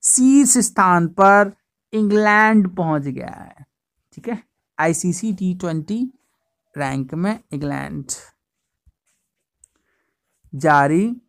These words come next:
ग्लोबल टेररिज्म इंडेक्स ट्वेंटी ट्वेंटी में शीर्ष स्थान पे कौन है? ये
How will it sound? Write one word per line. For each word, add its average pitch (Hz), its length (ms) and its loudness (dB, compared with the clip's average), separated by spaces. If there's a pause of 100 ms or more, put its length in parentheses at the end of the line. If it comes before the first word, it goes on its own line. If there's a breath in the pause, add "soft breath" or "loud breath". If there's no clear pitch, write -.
(360)
ग्लोबल 175 800 4
टेररिज्म 175 840 4 (100)
इंडेक्स 165 760 0
ट्वेंटी 208 200 0
ट्वेंटी 185 280 0
में 202 120 -2
शीर्ष 233 400 0
स्थान 175 360 -2
पे 165 140 -6
कौन 143 320 -4
है? 120 220 -10
ये 123 140 -14